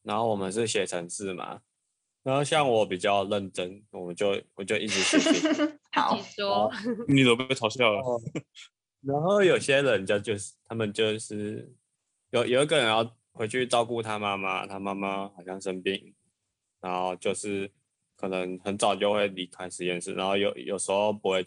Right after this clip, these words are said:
Speaker 1: 来实验室，然后他的进度就会一个大delay，然后就，就明明就是大家写同一份程式，大家用同一个实验环境，然后他，我都快做完了，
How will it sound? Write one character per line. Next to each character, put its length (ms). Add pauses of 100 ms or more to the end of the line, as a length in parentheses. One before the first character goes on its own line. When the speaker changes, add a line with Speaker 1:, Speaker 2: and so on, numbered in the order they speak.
(120)
Speaker 1:
来 160
实 160
验 180
室， 220 (480)
然 120
后 40
他 140
的 100
进 220
度 140
就 100
会 120
一 80
个 160
大 300 (240)
delay， 600 (260)
然 160
后 80
就， 240 (420)
就 120
明 160
明 180
就 140
是 120
大 200
家 120
写 200 (260)
同 140
一 20
份 180
程 240
式， 320 (440)
大 120
家 140
用 180
同 160
一 60
个 100
实 180
验 140
环 220
境， 240
然 100
后 120
他， 280 (340)
我 120
都 100
快 160
做 220
完 160
了， 180